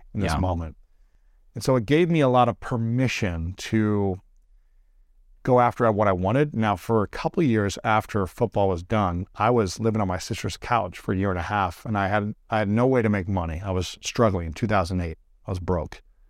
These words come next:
Speaker 1: Hadn't graduated college yet.
Speaker 2: You should have called me, man. I was
Speaker 1: Right?
Speaker 2: on The Office
Speaker 1: There we
Speaker 2: then.
Speaker 1: go. I wish I'd have known you then.
Speaker 2: Yeah.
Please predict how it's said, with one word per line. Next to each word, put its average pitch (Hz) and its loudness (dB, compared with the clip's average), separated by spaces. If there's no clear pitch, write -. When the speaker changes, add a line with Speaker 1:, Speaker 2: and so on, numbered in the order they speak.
Speaker 1:
Hadn't 120 2
graduated 101 0
college 90 0
yet. 85 -6
Speaker 2:
You - -8
should 117 0
have - -2
called 135 0
me, 76 0
man. 80 0
I 92 0
was 110 4
Speaker 1:
Right? 135 4
Speaker 2:
on 139 0
The 147 2
Office 117 0
Speaker 1:
There 107 2
we 107 2
Speaker 2:
then. - 2
Speaker 1:
go. 120 4
I 110 -4
wish 113 0
I'd 120 2
have 110 2
known 117 0
you 107 0
then. 107 -2
Speaker 2:
Yeah. 131 2